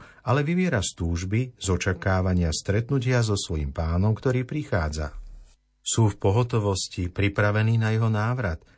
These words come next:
pretože ho milujú – pretože myslia na to, aby po svojom príchode našiel prívetivý a usporiadaný domov. Tešia sa, že ho opäť uvidia, a to až do takej miery, že čakanie na jeho návrat vnímajú ako sviatok pre celú veľkú rodinu, ktorej sú súčasťou.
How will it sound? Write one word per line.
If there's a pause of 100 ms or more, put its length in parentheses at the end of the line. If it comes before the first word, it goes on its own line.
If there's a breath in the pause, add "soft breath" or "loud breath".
pretože
ho
milujú – (240 soft breath)
pretože
myslia
na
to, (240 loud breath)
aby
po
svojom
príchode
našiel
prívetivý
a
usporiadaný
domov. (560 loud breath)
Tešia
sa,
že
ho
opäť
uvidia, (160 loud breath)
a
to
až
do
takej
miery, (240 loud breath)
že
čakanie
na
jeho
návrat
vnímajú
ako
sviatok
pre
celú
veľkú
rodinu,
ktorej
sú
súčasťou.